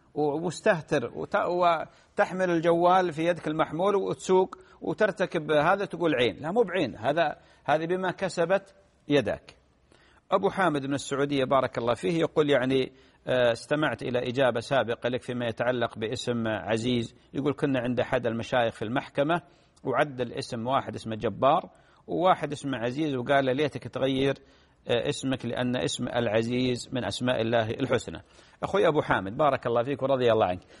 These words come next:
أعتقد بأني بحثت هذه المسألة وأطلت فيها، لكن عموما بالنسبة ل،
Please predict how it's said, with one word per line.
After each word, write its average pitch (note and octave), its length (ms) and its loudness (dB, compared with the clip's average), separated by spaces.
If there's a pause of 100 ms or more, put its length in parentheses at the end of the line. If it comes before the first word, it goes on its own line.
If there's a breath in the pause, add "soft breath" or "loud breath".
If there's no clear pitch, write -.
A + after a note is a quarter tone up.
(180 loud breath)
أعتقد C#3+ 440 -2
بأني C3+ 280 -2
بحثت C#3 380 -4
هذه A#2+ 160 2
المسألة A2+ 600 2
وأطلت A2+ 460 0
فيها، G#2+ 460 0 (400 soft breath)
لكن F#3 300 0
عموما D3+ 400 0
بالنسبة C#3+ 600 -2
ل، A2+ 360 0